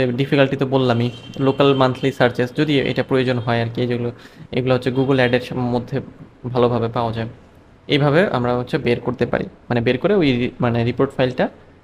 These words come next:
আমরা সাজাতে পারি। ওকে, তো আজকে এই পর্যন্তই। আজকের ভিডিওতে আমরা যেটা শিখলাম সেটা হচ্ছে কিওয়ার্ড আসলে কী জিনিস, কিওয়ার্ড রিসার্চ কীভাবে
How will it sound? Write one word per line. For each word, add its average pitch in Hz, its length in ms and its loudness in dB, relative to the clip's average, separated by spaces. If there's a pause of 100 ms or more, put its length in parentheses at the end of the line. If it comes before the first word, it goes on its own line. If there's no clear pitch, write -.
(180)
আমরা 127 200 -4
সাজাতে 120 440 0
পারি। - 120 -6 (1200)
ওকে, 127 200 -6 (1200)
তো - 60 4
আজকে 165 280 4
এই 185 100 4
পর্যন্তই। 180 440 4
আজকের 160 400 2
ভিডিওতে 151 320 4
আমরা 156 160 2
যেটা 143 180 0
শিখলাম 147 420 2
সেটা - 160 -2
হচ্ছে - 140 -4
কিওয়ার্ড 139 400 0 (180)
আসলে 131 240 -6
কী 139 180 -4
জিনিস, 143 220 -2 (100)
কিওয়ার্ড 120 280 0
রিসার্চ 139 260 0 (120)
কীভাবে 127 280 0